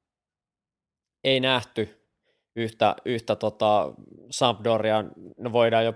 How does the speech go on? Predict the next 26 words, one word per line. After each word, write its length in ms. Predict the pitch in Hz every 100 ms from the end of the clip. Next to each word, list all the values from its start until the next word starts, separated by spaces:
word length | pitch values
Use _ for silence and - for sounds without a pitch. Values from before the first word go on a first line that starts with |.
| -
varmaan 300 | 120 113 110
puhua 280 | 127 120 120
legendastakin, 760 | 123 113 104 98 - 98 104
Fabio 360 | - 113 104 104
Calerella. 520 | 104 104 110 107 95
To-, 180 | - 110
toki 340 | - 120 117
hän 180 | 110 110
on 160 | 113 113
edustanut 360 | 107 - 113
montaa 320 | 110 110 110
muutakin 400 | 110 113 107 -
seuraa, 440 | 92 101 95 95 92
mutta 240 | 92 -
nyt 200 | 101 101 _ _ _ _ _
vanhoilla 400 | 117 110 107 101
päivillään 680 | - 98 98 95 95 95 - _ _ _ _ _
Sampdoriassa 800 | - 131 107 123 117 107 104 -
ja 160 | 98 95
paukutellut 580 | - 107 104 - 101 98
siellä 300 | 117 104 101
viime 280 | 107 98
vuosina 360 | 98 95 107 98
paljonkin 480 | - 110 101 95 101
maalleen, 520 | 107 107 98 95 92
niin 180 | 92